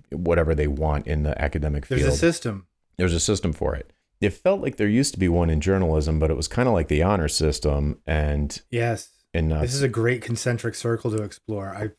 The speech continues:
Speaker 1: Right.
Speaker 2: fucking hate, excuse me.
Speaker 1: Yeah, yeah.
Speaker 2: I mean, I just, it just makes me crazy. Like the, the, re-, the reliance on, uh, I feel like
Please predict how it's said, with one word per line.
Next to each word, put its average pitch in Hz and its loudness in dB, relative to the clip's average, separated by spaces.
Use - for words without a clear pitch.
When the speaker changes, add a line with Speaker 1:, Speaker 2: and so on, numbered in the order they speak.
Speaker 1:
Right. 160 2
Speaker 2:
fucking 117 -4
hate, 107 -12
excuse - -18
me. - -20
Speaker 1:
Yeah, 58 -2
yeah. - -4
Speaker 2:
I - 2
mean, 131 2
I 131 2
just, 135 -2
it 147 0
just 151 0
makes 175 0
me 156 2
crazy. 151 2
Like 113 0
the, 117 0
the, 123 0
re-, 117 0
the 120 -2
reliance 120 -2
on, 110 -4
uh, 101 -6
I 113 -10
feel 147 -2
like 139 -2